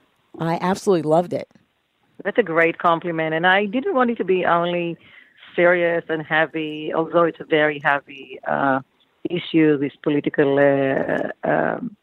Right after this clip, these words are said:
Speaker 2: what Trump likes to call witch hunt, but also the people who were caught in between. But there were also, like, very juicy and, and funny and, uh, um, emotional stories about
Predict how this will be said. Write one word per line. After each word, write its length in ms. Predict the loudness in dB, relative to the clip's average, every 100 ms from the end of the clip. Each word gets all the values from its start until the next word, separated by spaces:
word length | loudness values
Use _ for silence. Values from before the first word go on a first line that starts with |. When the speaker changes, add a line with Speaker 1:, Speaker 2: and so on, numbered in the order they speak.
| _
Speaker 2:
what 180 | -4 -4 _ _ _
Trump 260 | 0 2 2
likes 220 | -2 -4 -8
to 100 | -2
call 320 | 4 4 4
witch 240 | -2 0
hunt, 220 | 2 2 2
but 80 |
also 300 | -4 -2 -4 -6 -18 -20 _
the 80 | -4
people 320 | -2 -4 0
who 120 | 2
were 100 | 0
caught 480 | 0 2 2 0 -4 -6
in 180 | -4
between. 480 | -4 -4 0 0 0
But 160 | -2 -4 -12 -20 -8 2
there 100 | 4
were 80 |
also, 280 | 4 2 0
like, 160 | -2 -4 _
very 320 | 2 2 0 -2
juicy 440 | -2 -2 -2 4 4
and, 280 | 6 2 -4
and 200 | -6 -8 -2
funny 440 | 2 2 2 0 0
and, 300 | -2 -2 0
uh, 380 | 2 2 0 -2 -6 _ _ _
um, 760 | -2 0 2 0 0 0 -2 -6 _ -2
emotional 640 | 2 4 2 0 0 -2 0
stories 360 | 0 2 0 0
about 480 | 0 2 2 -2